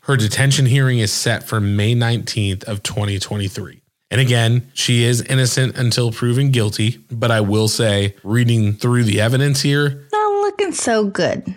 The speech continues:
Speaker 1: Yeah, I'm gonna be very interested to see how this plays out. But yes, not looking good at all. So what are you thinking? Where you at as we went through it?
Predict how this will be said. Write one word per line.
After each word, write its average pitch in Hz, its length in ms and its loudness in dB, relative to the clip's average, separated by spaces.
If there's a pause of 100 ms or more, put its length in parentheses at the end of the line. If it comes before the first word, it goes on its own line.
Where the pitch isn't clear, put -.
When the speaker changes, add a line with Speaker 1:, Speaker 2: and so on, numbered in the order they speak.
(140)
Speaker 1:
Yeah, 113 220 2
I'm 113 60 2
gonna 131 140 4
be 127 100 2
very 120 340 2
interested 113 480 -2
to 131 60 2
see 117 280 0
how 110 220 0
this 104 240 0
plays 95 320 -2
out. 95 320 -2
But 104 120 0
yes, 98 340 -4
not 110 240 0
looking 101 220 -2
good 92 160 -2
at 92 100 0
all. 98 340 -2
So - 160 -2
what 147 120 2
are 147 40 4
you 139 80 2
thinking? 139 300 2
Where 117 120 4
you 120 120 4
at 120 180 2
as 104 120 2
we 110 100 2
went 110 200 2
through 127 180 2
it? - 120 -8